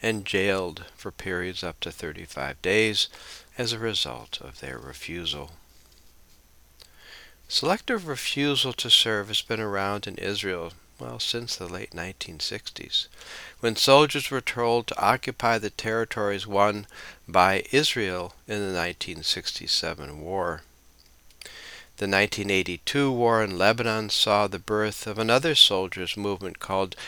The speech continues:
Yesh Gvul, and that in English is, um, a limit or border. These soldiers remained active resistors during the First Intifada in nineteen eighty-seven.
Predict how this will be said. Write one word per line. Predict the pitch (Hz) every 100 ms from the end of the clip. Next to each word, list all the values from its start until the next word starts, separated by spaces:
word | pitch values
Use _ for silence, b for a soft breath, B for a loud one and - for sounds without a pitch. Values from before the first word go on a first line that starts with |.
| B
Yesh | - 104 107 - - - - -
Gvul, | - 104 95 127 139 104 87 82 - - - - - B B B - - -
and | 90 87
that | 92 95
in | 87 -
English | 107 113 131 117 - -
is, | - 95 98 95 - - B B B B B -
um, | 82 80 76 76 - - -
a | 95
limit | 90 98 120 123 107 - -
or | - 87
border. | 80 82 95 85 73 71 b b b b b - - B B B B B
These | 127 160
soldiers | - 180 160 139 120
remained | 117 110 113 113 -
active | - 127 - 135 113
resistors | 113 104 120 117 - - 90 90 -
during | 95 92
the | 95
First | 92 - 98 -
Intifada | 87 90 - 87 92 90 90 92 -
in | 92
nineteen | 92 98 98 110 101
eighty-seven. | 95 95 90 - 101 -